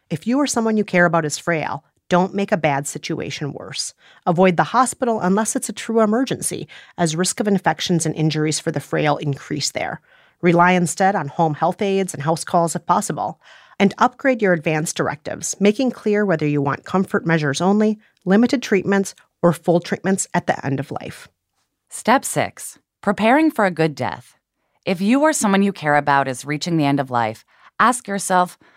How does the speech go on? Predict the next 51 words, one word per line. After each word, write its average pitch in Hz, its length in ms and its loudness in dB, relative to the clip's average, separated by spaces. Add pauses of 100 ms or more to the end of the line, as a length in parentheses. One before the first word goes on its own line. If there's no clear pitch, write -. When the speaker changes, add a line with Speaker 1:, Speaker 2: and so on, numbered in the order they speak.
(140)
Speaker 2:
what 214 240 2
does 277 180 -2
a 277 60 0
good 180 280 0
death 143 280 -2
mean 143 180 2
to 143 100 -10
you? 131 400 -8 (380)
Are 160 100 4
there 156 160 0
people 185 320 -4
you 180 160 0
do 147 220 0
or 156 120 2
don't 139 320 2
want 139 200 -2
to 143 100 -6
see 131 220 -4
at 143 100 -2
the 180 140 -4
end? 226 320 -2 (440)
What 226 200 4
might 294 160 4
help 220 240 0
your 185 120 -4
survivors 151 800 0
feel 175 140 -2
at 175 160 0
ease 196 200 -6
after 196 240 -4
you're 185 140 -4
gone? 170 480 -6 (400)
How 151 240 2
do 175 80 0
you 202 100 0
want 196 180 2
your 208 100 -2
life 208 260 0
commemorated? 120 720 -2
And 196 220 2
what 202 180 2
do 254 140 -6
you 254 80 2
want 214 180 2
to 208 80 -8
happen 185 440 -4
to - 100 -12
your 160 100 0
body 143 380 2
after 98 260 -4
death? - 380 -10